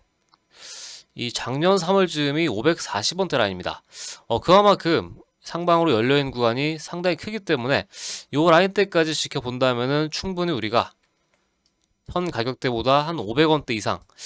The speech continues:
요 가격대를 일단 빠른 시일 내에 돌파를 해주는 게 중요한 것 같고요. 그 위쪽으로 올라가 보면은, 네, 육백 원 라인에 아주 중요한 저항 구간이 펼쳐져 있죠. 요 라인이 백이십일 선과 그리고 사백팔십일 선,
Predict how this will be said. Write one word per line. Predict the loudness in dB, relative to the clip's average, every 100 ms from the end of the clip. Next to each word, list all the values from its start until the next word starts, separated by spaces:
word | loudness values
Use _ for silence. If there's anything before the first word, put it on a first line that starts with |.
| -14 -6 0
요 | 2
가격대를 | 4 2 2 4 4 2
일단 | 0 0
빠른 | 0 2
시일 | 0 0 0 2
내에 | 2 2 -2
돌파를 | -8 -6 -2 -2
해주는 | -2 -6 -6 -2
게 | -4 -4 _ _
중요한 | -12 -6 -4 2
것 | 2
같고요. | 2 2 2 0 -12 -12 -10
그 | -2 0
위쪽으로 | 0 2 4 4
올라가 | 4 4 4
보면은, | 0 -4 -2 -2 -4 -8 -16
네, | -12
육백 | -10 -2 2
원 | 4
라인에 | 6 4 2
아주 | 0 -2
중요한 | -6 -4 0 0 0
저항 | -2 -2 -2
구간이 | -6 -6 -8
펼쳐져 | -10 -8 -4 -4
있죠. | -4 -6 -6 -14 -14 -14 -14 -4
요 | 4 8
라인이 | 8 6 2 0 -2
백이십일 | -6 -4 -2 -2 -2
선과 | -4 -6 -2 -2 -2 -10
그리고 | -8 -2 -2 -2 -14
사백팔십일 | -10 -4 -2 0 -2 -4 -2
선, | -2